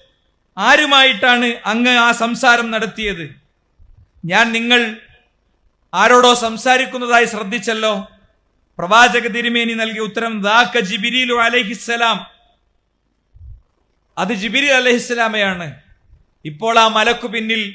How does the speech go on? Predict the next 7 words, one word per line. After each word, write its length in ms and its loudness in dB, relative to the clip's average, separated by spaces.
ആ 100 0
പാറക്കു 580 0
പിന്നിൽ 540 -8
എന്റെ 260 -2
അടുത്ത് 240 -2
അദ്ദേഹം 320 -2
പ്രത്യക്ഷപ്പെട്ടു. 840 -10